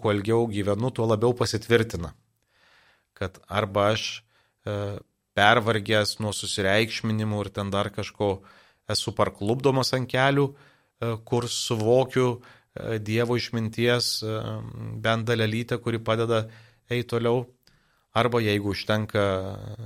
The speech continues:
sveiko proto <laughs> ir sveikos meilės sau, pats nevengiu parpulti ant kelių prieš, e, Dievo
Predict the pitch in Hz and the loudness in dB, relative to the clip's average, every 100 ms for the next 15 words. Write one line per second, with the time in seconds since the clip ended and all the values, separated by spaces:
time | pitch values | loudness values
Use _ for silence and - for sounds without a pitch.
0 | 113 107 - 104 104 104 - 107 113 113 | -12 -10 -4 -2 0 -2 0 2 2 4
1 | 117 110 117 107 110 - - - - - | 4 4 0 -2 -4 -8 -16 -18 -20 -6
2 | 113 110 107 92 90 - - 110 101 110 | 0 0 0 -4 -10 -10 -6 -2 -2 -2
3 | 104 107 101 110 107 - 107 113 123 - | -4 -2 0 0 0 2 4 4 0 -8
4 | - - _ _ _ _ - 123 - - | -20 -20 _ _ _ _ 0 0 0 -2
5 | 98 92 98 101 95 95 - 98 92 - | 0 2 4 2 0 -6 -4 -4 -4 0
6 | 123 123 101 95 - 113 123 117 107 107 | 0 0 -4 -4 -4 0 2 0 -2 -4
7 | 98 - - _ _ _ _ _ 113 104 | -6 -8 -14 _ _ _ _ _ -6 -4
8 | 101 98 101 107 113 107 | -4 -6 -2 0 0 -2